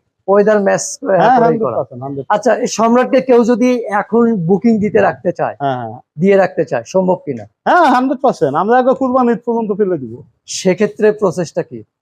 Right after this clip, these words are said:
Speaker 2: প্রসেস আসলে আলোচনা সাপেক্ষে হবে।
Speaker 1: মানে এখন নিয়ে রাখলে, আহ, লালন পালন করে দেবেন?
Speaker 2: হ্যাঁ, লালন পালন করে। ওটা ফ্রি।
Speaker 1: ওটা ফ্রি? মানে
Speaker 2: ওটা
Speaker 1: ঈদ
Speaker 2: ফ্রি।
Speaker 1: পর্যন্ত লালন পালন?
Speaker 2: হ্যাঁ, হ্যাঁ, এখন যা খাওয়াই এবং তার চেয়ে বেশি খাওয়াই দিব তখন।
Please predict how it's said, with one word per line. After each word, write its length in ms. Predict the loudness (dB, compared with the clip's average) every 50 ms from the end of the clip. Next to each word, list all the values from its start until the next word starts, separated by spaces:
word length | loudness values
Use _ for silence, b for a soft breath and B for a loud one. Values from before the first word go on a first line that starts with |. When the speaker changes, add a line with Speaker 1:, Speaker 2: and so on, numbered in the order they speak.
| _ _
Speaker 2:
প্রসেস 380 | 0 0 2 2 2 2 2 2
আসলে 300 | 2 0 0 0 0 0
আলোচনা 420 | 2 2 0 -2 -2 -2 -2 -2
সাপেক্ষে 400 | -2 -4 -6 -8 -10 -12 _ -10
হবে। 220 | -8 -8 -8 -8 -12 -14 _ _ _ _ _ _ _ _ _ _ _ _ -6
Speaker 1:
মানে 180 | -4 -2 -2 -2
এখন 440 | -2 -2 -2 -2 -2 -2 -2 -2 -2
নিয়ে 260 | 0 0 0 2 2
রাখলে, 520 | 2 0 0 -2 0 0 0 0 -2 -4 -10 b b b b b _
আহ, 120 | -2 0 0
লালন 260 | 2 2 0 0 0
পালন 160 | 0 -2 0
করে 200 | 0 0 0 0
দেবেন? 240 | -2 -4 -6 -8 -10 -14 _ _ _ _ _ -10 -4
Speaker 2:
হ্যাঁ, 220 | -2 0 2 2
লালন 280 | 2 2 0 0 -2 -6
পালন 180 | -8 -10 -12 -10
করে। 140 | -6 -2
ওটা 220 | 0 2 2 2 2
ফ্রি। 280 | 2 0 0 0 -2 -4 _ _ _ _ _ _ -10
Speaker 1:
ওটা 140 | -6 -6 -4
ফ্রি? 260 | -2 0 -2 -2 -2 -4 _
মানে 180 | -2 0 2 2
Speaker 2:
ওটা 100 | 2 2
Speaker 1:
ঈদ 80 | 0 0
Speaker 2:
ফ্রি। 100 | 0 0
Speaker 1:
পর্যন্ত 300 | 0 2 2 2 2 2
লালন 300 | 2 2 2 0 0 0
পালন? 220 | 0 0 0 2
Speaker 2:
হ্যাঁ, 180 | 0 2 2 2
হ্যাঁ, 240 | 2 2 2 2
এখন 320 | 4 2 2 2 2 2 2
যা 180 | 2 2 2
খাওয়াই 260 | 2 2 2 4 4 4
এবং 200 | 4 2 2 0
তার 140 | 0 -2
চেয়ে 160 | 0 0 0 0
বেশি 200 | 0 0 -2 -2
খাওয়াই 240 | 0 0 0 0
দিব 180 | -2 -4 -10 -12
তখন। 240 | -16 -18 -20 _